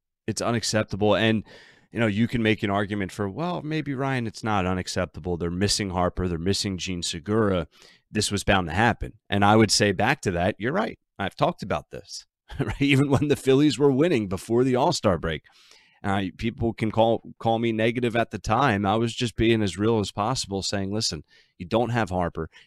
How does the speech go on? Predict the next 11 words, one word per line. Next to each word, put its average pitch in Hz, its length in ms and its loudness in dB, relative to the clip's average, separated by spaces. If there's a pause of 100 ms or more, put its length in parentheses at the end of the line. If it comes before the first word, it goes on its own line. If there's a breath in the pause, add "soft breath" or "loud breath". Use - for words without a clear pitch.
You 82 80 -18
don't 113 240 2
have 110 180 0
Segura. 78 500 -4 (540 soft breath)
You're 87 140 -6
shorthanded 110 600 0
in 90 100 -10
your 85 80 -8
starting 92 380 -2
rotation." 78 640 -6 (1200 soft breath)
And 104 260 0